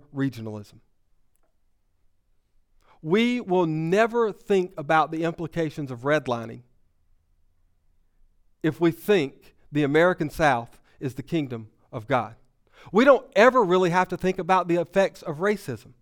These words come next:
if we think that the South is the kingdom of God.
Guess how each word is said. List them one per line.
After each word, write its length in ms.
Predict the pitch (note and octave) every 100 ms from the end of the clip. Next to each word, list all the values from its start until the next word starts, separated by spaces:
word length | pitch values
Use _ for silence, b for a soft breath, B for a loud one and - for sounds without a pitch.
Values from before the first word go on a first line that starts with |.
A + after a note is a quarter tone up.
| _ b b b
if 160 | F3 F3+
we 120 | F#3
think 560 | F#3 A#3 F#3 - - _ _ _ _
that 140 | - D3+
the 60 |
South 640 | D#3+ G3+ F#3+ D#3 D3 - _ _ _ _ -
is 120 | C3+
the 60 | C#3
kingdom 420 | F#3 F#3 C3 B2+ _ _ _ _ _ _ _
of 160 | C3+ B2
God. 300 | D#3+ A#2